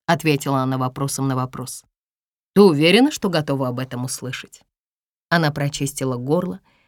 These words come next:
и протянула руку, чтобы опереться на прохладный металлический стол. Затем кивнула. "Ты даже не представляешь, насколько". Леруа присел на табурет.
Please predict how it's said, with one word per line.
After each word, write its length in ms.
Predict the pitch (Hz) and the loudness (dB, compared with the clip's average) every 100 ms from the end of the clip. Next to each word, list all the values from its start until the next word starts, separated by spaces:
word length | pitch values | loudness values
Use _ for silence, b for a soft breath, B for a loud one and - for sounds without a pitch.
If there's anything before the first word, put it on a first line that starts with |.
| _ _ - | _ _ 2
и 100 | 190 | 2
протянула 600 | 190 196 208 220 220 202 | 4 2 2 2 2 2
руку, 360 | 165 165 160 | 0 -4 -6
чтобы 280 | 165 165 147 | -8 -2 0
опереться 580 | 135 139 143 151 151 139 | -2 -2 0 0 -2 -4
на 100 | 139 | -4
прохладный 640 | 127 135 127 131 147 160 170 | -4 -8 -8 -4 -4 -4 -6
металлический 880 | 156 147 131 131 135 143 - - | -6 -6 -4 -4 -6 -10 -12 -10
стол. 400 | 131 - 127 120 _ _ _ _ _ _ | -10 -8 -12 -12 _ _ _ _ _ _
Затем 420 | 151 160 147 151 | -2 -2 0 -2
кивнула. 460 | 147 139 135 131 131 _ _ _ _ _ _ _ _ | -2 -2 -2 -6 -10 _ _ _ _ _ _ _ _
"Ты 140 | 175 | -4
даже 300 | 147 143 139 | -2 -2 -2
не 100 | 151 | -2
представляешь, 1040 | 139 - 143 - 143 135 127 139 - - - _ _ - | -4 -10 -12 -8 -6 -6 -10 -14 -18 -20 -20 _ _ -4
насколько". 640 | 156 147 - 127 - - _ _ _ _ _ _ _ _ | -4 -2 -6 -10 -12 -20 _ _ _ _ _ _ _ _
Леруа 380 | - 175 156 135 | 0 2 2 0
присел 420 | 131 143 135 139 | -2 -2 -2 -2
на 160 | 139 131 | -2 -4
табурет. 500 | 135 131 123 - _ | -6 -6 -8 -10 _